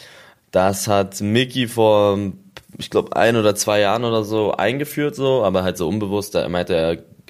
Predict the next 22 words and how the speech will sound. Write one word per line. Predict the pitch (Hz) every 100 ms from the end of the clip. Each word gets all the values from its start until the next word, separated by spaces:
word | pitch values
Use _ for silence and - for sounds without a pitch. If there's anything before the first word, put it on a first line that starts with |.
| - - - -
macht | 95 95 104
die | 95
Challenges, | 117 123 139 147 156 - - -
äh, |
also | 107 107 87 92 92 71 50 -
er | 87 92
war | 95
auch | 92
der | 87
Erste, | 95 - 113
der | 110
das | -
gemacht | 110 113
hat, | 113 95
so |
mehrere | 95 113 117 110
Spiele | 110 127 131
und | 113
du | 98
musst | 101 101
da | 98
gewinnen. | 92 90 131 180 277